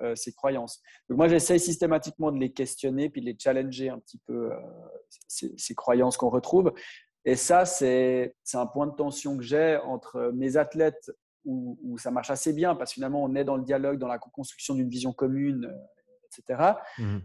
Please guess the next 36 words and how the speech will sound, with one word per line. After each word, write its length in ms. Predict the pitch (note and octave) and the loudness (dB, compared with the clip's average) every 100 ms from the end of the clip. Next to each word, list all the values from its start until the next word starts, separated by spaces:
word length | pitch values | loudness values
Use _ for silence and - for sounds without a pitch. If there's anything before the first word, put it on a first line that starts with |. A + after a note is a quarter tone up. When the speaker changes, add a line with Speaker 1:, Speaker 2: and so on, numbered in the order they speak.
| _ - | _ 4
Speaker 1:
Et, 360 | D#3 F3+ F3+ | 6 8 6
euh, 220 | C#3+ C3 B2+ | 6 4 4
les 200 | C3 C3 | 2 0
athlètes 300 | C3 D3+ D3 | 2 0 -2
que 80 | C3+ | -8
je 120 | A#2+ | -4
vais 60 | |
encadrer 460 | B2 A#2+ C3 B2+ C#3+ | -6 0 0 2 0
dans 120 | C3+ | -2
les 80 | B2+ | -4
grands 160 | A#2+ B2 | -6 -12
championnats, 520 | - - C3 F3+ C#3+ | -14 -6 0 0 0
où 80 | C3+ | 2
là, 100 | D3 | 2
tu 100 | D3 | 2
es 40 | C3 | -4
dans 80 | |
une 160 | A#2 A#2+ | -4 -8
autre 120 | A#2+ | -4
logique. 400 | C3+ E3+ D#3+ - _ _ - | -4 -4 -8 -16 _ _ 0
Tu 60 | |
arrives 180 | C3 C#3 | 0 2
Speaker 2:
Mhm. 60 | F#2+ | -2
Speaker 1:
comme 140 | C3+ | -2
coach 260 | C3+ C3+ - | 0 -2 -2
extérieur, 760 | B2+ - - B2 A#2 D3 G#3+ F#2+ | -6 -8 -4 -4 0 2 0 -2
Speaker 2:
Mhm. 200 | F#2 F#2 - _ _ | -10 -10 -12 _ _
Speaker 1:
et 100 | C3 | -6
puis 320 | C3 B2+ B2+ | -4 -4 0
tu 60 | C3 | 4
as 100 | C3+ | 4
eu 100 | C3+ | 4
beau 220 | C3 D#3+ | 4 6
établir 380 | E3 D3 C3+ C#3 | 6 4 2 2
des 140 | B2+ B2+ | 0 -2
ponts, 420 | D#3 D#3+ D#3+ | 2 2 0